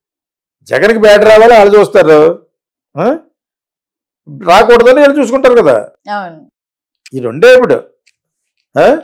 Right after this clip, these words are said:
Speaker 1: హిట్ or ఫట్ అంటారు సినిమాని, అలాగా ఇప్పుడు హిట్ చేసేట అతన్ని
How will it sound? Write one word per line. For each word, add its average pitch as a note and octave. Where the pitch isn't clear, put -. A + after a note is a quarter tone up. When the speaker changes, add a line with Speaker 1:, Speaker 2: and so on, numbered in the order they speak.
Speaker 1:
హిట్ D#3+
or G#3+
ఫట్ F#3+
అంటారు F#3
సినిమాని, E3+
అలాగా D3+
ఇప్పుడు -
హిట్ C3+
చేసేట G#3
అతన్ని D3